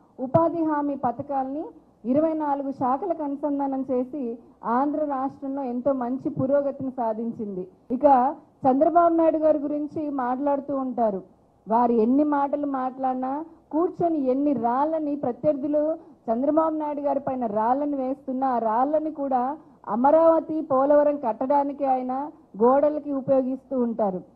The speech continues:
కళ్ళల్లో ఇసుక కొట్టాలని కూడా ఈ వైసీపీ వాళ్ళు, బీజేపీ వాళ్ళు, కేసీఆర్ పార్టీ వాళ్ళు, కే-, టీఆర్ఎస్ పార్టీ వాళ్ళు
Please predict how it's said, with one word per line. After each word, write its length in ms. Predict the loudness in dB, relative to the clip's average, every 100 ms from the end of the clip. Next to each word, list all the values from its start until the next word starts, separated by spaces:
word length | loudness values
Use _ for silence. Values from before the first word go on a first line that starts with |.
| _ _
కళ్ళల్లో 400 | -2 2 2 4
ఇసుక 320 | 2 2 -2 0
కొట్టాలని 560 | 2 2 2 2 0
కూడా 240 | -2 -4 -2
ఈ 80 |
వైసీపీ 540 | 0 -2 -2 -6 -6 -4
వాళ్ళు, 460 | 0 0 -2 -6 -10 _ _
బీజేపీ 580 | -4 0 2 0 0 -2
వాళ్ళు, 400 | -2 0 0 -4 -8 -12 _ -6
కేసీఆర్ 500 | -2 0 0 -2 -2 -2
పార్టీ 320 | -4 -4 -4
వాళ్ళు, 300 | -2 -2 -2 -6
కే-, 300 | -4 -4 -4 -6
టీఆర్ఎస్ 440 | -4 -2 -2 -2
పార్టీ 240 | -2 -2 -2
వాళ్ళు 340 | -2 -2 -4